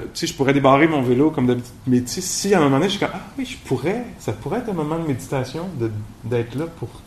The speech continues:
tenir quelque chose, sans, tu sais, je pourrais, ben, profites-en, Pascal, fais-le, sois radical, personne va,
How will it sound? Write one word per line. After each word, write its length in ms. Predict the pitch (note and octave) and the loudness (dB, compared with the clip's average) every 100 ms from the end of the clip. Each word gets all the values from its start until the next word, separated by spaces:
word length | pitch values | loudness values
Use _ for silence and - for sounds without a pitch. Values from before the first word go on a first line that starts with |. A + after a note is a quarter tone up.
| - | 0
tenir 540 | C3+ B2+ C#3 E3 E3 | 4 4 4 0 -4
quelque 280 | - A#2 A#2+ | -2 0 -2
chose, 460 | A2+ C#3+ D3 C#3+ - - - - - | -2 -2 -2 -6 -10 -18 -20 -20 -12
sans, 300 | - B2 A#2 | -4 -2 -4
tu 100 | - - | -8 -10
sais, 180 | - D3 - - - - - - - - - - | -8 -8 -12 -20 -20 -20 -20 -20 -20 -20 -20 -16
je 100 | - - | -14 -6
pourrais, 360 | A#2+ A2 D3+ F#3 C3 | -2 0 0 -2 -4
ben, 200 | A2+ - - - - | -6 -6 -14 -20 -16
profites-en, 520 | - D3 - B2+ F#3+ A#3+ | -2 -2 -2 -4 -4 -2
Pascal, 600 | A#3 - F3 F3+ F3 B2 | -4 -4 -2 -2 -2 -6
fais-le, 520 | - - F#3+ G#3 A#3 - - - - - - | -6 2 4 4 2 0 -12 -20 -20 -20 -12
sois 240 | - F3+ | 2 2
radical, 680 | G3 G3 - - G3 G3 B2+ A#2+ - | 4 -2 -2 2 4 4 0 -6 -6
personne 260 | C#3 F#3 | -2 0
va, 100 | E3+ | 0